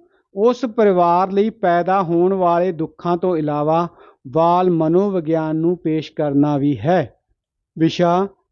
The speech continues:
ਮੌਲਿਕ ਤੇ ਉਸਾਰੂ ਹੈ। ਅੰਤ ਵਿੱਚ ਇਸ ਦੀ ਸੁਰ ਵਿਅੰਗਮਈ ਹੋ ਜਾਂਦੀ ਹੈ, ਜਦੋਂ ਦੀਪੇ ਦਾ ਉਸ ਪਿਓ ਉਸ ਨੂੰ ਕਹਿੰਦਾ ਹੈ, "ਕਿਤੇ ਪਹਿਲਾਂ ਨਾਲੋਂ ਵੀ ਅੰਨੀ ਨਾ ਕਰ ਦਈਂ ਓਏ ਧਨੰਤਰਾ।" ਇਸ ਤਰ੍ਹਾਂ ਜਿਹੜਾ,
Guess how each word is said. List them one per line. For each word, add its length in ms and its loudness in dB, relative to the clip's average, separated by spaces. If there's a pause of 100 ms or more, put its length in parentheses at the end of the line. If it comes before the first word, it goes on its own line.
(100)
ਮੌਲਿਕ 440 2 (160)
ਤੇ 200 0
ਉਸਾਰੂ 580 -4
ਹੈ। 360 -4 (420)
ਅੰਤ 280 2
ਵਿੱਚ 580 0 (300)
ਇਸ 200 -2
ਦੀ 200 0
ਸੁਰ 480 -2 (300)
ਵਿਅੰਗਮਈ 640 2
ਹੋ 180 0
ਜਾਂਦੀ 440 -4
ਹੈ, 280 0 (420)
ਜਦੋਂ 300 4
ਦੀਪੇ 500 -2
ਦਾ 160 0
ਉਸ 280 -4 (120)
ਪਿਓ 440 2 (400)
ਉਸ 160 -2
ਨੂੰ 160 2
ਕਹਿੰਦਾ 420 0
ਹੈ, 300 -4 (320)
"ਕਿਤੇ 260 0
ਪਹਿਲਾਂ 580 0
ਨਾਲੋਂ 380 0
ਵੀ 320 -4 (420)
ਅੰਨੀ 300 4
ਨਾ 180 2
ਕਰ 260 -2
ਦਈਂ 300 -2
ਓਏ 120 0
ਧਨੰਤਰਾ।" 720 0 (400)
ਇਸ 160 -2
ਤਰ੍ਹਾਂ 320 0
ਜਿਹੜਾ, 400 0